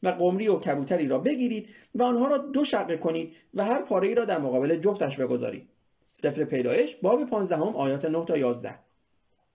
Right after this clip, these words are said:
ولی در قرآن در همین زمینه آمده است: "و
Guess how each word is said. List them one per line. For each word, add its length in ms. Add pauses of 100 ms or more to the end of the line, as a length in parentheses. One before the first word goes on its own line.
(600)
ولی 180
در 160
قرآن 300
در 120
همین 280
زمینه 260
آمده 280
است: 260 (380)
"و 40